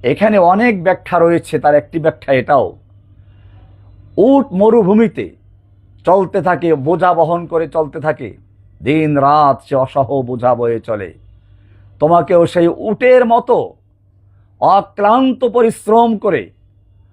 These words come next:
মরুভূমি ত্যাগ করতে হবে,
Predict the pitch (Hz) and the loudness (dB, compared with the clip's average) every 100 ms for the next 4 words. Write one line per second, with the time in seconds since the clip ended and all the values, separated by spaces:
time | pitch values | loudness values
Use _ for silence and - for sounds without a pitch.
0 | _ 123 165 185 143 165 165 147 - _ | _ 0 2 2 2 2 0 0 -4 _
1 | _ _ _ _ 147 151 - 156 135 - | _ _ _ _ 0 0 -2 -2 -2 -2
2 | 135 139 139 120 | 0 0 0 -2